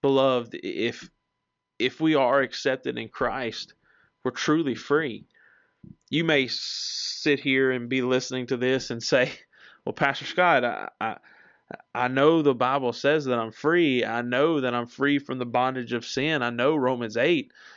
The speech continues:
it, it says that now there's no condemnation," right? I, but yet I, I still sin. I, I have sin in my life. I'm a sinful creature.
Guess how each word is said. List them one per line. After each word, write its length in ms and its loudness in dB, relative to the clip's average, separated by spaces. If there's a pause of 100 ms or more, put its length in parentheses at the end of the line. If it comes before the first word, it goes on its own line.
(100)
it, 100 0
it 220 0
says 400 0
that 280 -2
now 340 0
there's 220 -2
no 220 2
condemnation," 1000 -2
right? 320 -2 (340)
I, 140 -8 (760)
but 180 0
yet 200 2
I, 160 -2 (300)
I 140 0
still 360 -2
sin. 480 2
I, 160 -2 (140)
I 140 -6
have 340 -2
sin 300 0
in 100 0
my 80 0
life. 400 0
I'm 140 -4
a 60 -6
sinful 460 -4
creature. 600 -2